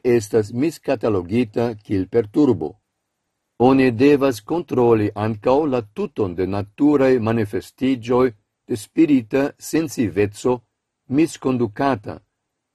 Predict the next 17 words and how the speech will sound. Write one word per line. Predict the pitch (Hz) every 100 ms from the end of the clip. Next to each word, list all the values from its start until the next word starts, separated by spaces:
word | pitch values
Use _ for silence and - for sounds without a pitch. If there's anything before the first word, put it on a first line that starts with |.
| _
kiu | 170
bezonas | 151 175 139 117 113 117 110 -
ekvilibron | 156 - 113 85 104 120 113 135 139 _ _ _ -
kaj | 98
specifan | 101 - 156 143 - 113 101 107 127 104
prizorgadon. | 110 98 87 107 98 110 104 78 65 - _ _ _ _ _ _ _ _
La | 104 110 113
programo | 104 160 143 135 135 139 139 151 -
Konekto | - 120 135 151 - 117
Jesuo | 98 131 107 135 107 107 131 _ _ _ _ _
de | 101 90
Tovo | 123 117 98 98
Bonavolo | 80 104 98 85 85 98 113 120 - _ _ _ _ _
parolis | 147 160 151 151 165 156 -
kun | - 110
fakulo | 101 175 165 - 117 120
pri | 120 139